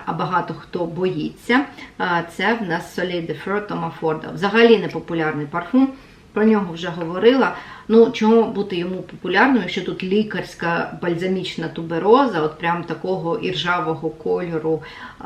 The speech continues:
як, в нього золотава етикетка. І, і вставка отут металева, так, такого ж. Дуже гарний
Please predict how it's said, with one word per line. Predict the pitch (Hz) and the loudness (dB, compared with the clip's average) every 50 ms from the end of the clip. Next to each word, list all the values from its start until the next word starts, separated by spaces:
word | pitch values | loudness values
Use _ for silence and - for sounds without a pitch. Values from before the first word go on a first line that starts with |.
| - 151 151 156 | -6 -4 -4 -4
як, | 160 175 165 165 165 - - - 170 160 156 151 151 - 123 113 - - | -2 0 0 -2 -2 -6 -10 -8 -6 -4 -4 -4 -4 -6 -8 -10 -10 -10
в | 180 | -8
нього | 170 175 165 156 156 | -6 -6 -6 -6 -6
золотава | 147 165 165 175 165 - 160 160 151 151 156 | -6 -4 -6 -6 -4 -4 -4 -4 -2 -4 -4
етикетка. | 151 - - 165 - - 147 - - - - 151 160 - - - - - - - - - - - - | -4 -6 -8 -10 -8 -8 -8 -8 -8 -10 -10 -10 -10 -10 -14 -20 -20 -20 -20 -20 -20 -20 -20 -14 -8
І, | 170 170 165 | -4 -4 -4
і | - - 220 | -4 -4 -8
вставка | - - - - - 180 165 143 - - | -12 -12 -10 -8 -8 -8 -8 -8 -10 -10
отут | - - - - - | -10 -10 -10 -10 -8
металева, | - - - - - - - - - - - - | -8 -8 -6 -8 -8 -8 -8 -8 -8 -10 -12 -12
так, | - - - - | -12 -14 -14 -12
такого | - - - - - - 151 - - | -14 -14 -14 -10 -10 -10 -10 -10 -10
ж. | - - - - | -10 -12 -10 -10
Дуже | - 180 196 208 180 147 156 | -6 -2 0 0 0 0 -2
гарний | 143 165 165 165 156 - - 240 247 | -2 -2 -2 -2 -4 -6 -6 -8 -8